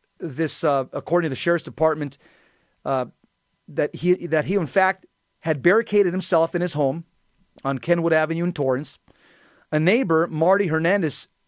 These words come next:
told the sheriff's department when she arrived at midnight that the suspect finally emerged at nine A M in the morning. And here's what she said.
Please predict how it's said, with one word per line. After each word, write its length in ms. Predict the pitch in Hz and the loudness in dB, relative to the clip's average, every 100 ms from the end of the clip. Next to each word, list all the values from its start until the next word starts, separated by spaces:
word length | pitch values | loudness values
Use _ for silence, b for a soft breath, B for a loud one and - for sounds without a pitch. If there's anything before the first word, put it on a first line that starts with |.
| _ | _
told 180 | - 175 | -2 0
the 40 | |
sheriff's 280 | 143 185 196 | 2 0 0
department 560 | - - 147 147 143 - | -2 0 0 -2 -6 -8
when 120 | 147 | -8
she 140 | - 180 | -2 0
arrived 280 | 160 170 147 | 2 2 -2
at 100 | 135 | -2
midnight 460 | 175 165 135 135 _ b b b b b b b b _ - | -2 0 -2 -4 _ b b b b b b b b _ -8
that 180 | 147 143 | -6 -4
the 60 | |
suspect 420 | 135 185 185 156 - | 0 0 2 -2 -2
finally 360 | 175 175 175 | 0 0 0
emerged 360 | 143 160 180 151 | 2 2 2 2
at 100 | 139 | -2
nine 260 | 151 165 | 0 0
A 100 | 160 | 0
M 120 | 160 147 | -2 -2
in 60 | |
the 60 | 131 | -4
morning. 540 | 139 180 175 135 123 _ _ _ - - | -2 0 -2 -4 -8 _ _ _ -16 -8
And 140 | 143 | -4
here's 320 | 131 202 185 | 2 4 4
what 260 | 151 160 - 131 | 2 0 0 -12
she 200 | - 180 | -8 -8
said. 400 | - 175 160 | 0 2 2